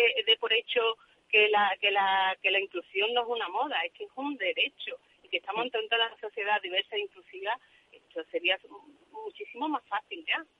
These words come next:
Speaker 2: Pues sí. Eva, tú me comentabas que cuando ella estuvo haciendo las prácticas en el colegio en el que estuvo, eh, la han
Speaker 1: Sí.
Speaker 2: llamado porque, porque es una niña, o sea, es una, una profesional muy buena trabajando con los niños.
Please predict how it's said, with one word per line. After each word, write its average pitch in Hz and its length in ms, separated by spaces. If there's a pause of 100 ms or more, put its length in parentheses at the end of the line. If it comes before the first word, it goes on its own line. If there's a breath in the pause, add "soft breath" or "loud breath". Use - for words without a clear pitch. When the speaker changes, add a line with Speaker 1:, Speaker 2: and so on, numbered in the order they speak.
(600)
Speaker 2:
Pues 175 280
sí. 170 160 (400 loud breath)
Eva, 214 300
tú 240 80
me 247 140
comentabas 233 600
que 220 140
cuando 175 300
ella 196 140
estuvo 220 260
haciendo 202 280
las 190 140
prácticas 196 580
en 170 120
el 165 120
colegio 185 460
en 196 80
el 185 180
que 196 100
estuvo, 214 400 (600 loud breath)
eh, 185 280
la 190 100
han 190 60
Speaker 1:
Sí. 190 60
Speaker 2:
llamado 240 380
porque, 196 340
porque 175 260
es 190 60
una 226 180
niña, 240 340
o - 60
sea, 185 160
es 190 100
una, 220 340 (240 loud breath)
una 214 200
profesional 254 680 (320)
muy 220 240
buena 247 440
trabajando 208 520
con 190 140
los 196 120
niños. 175 320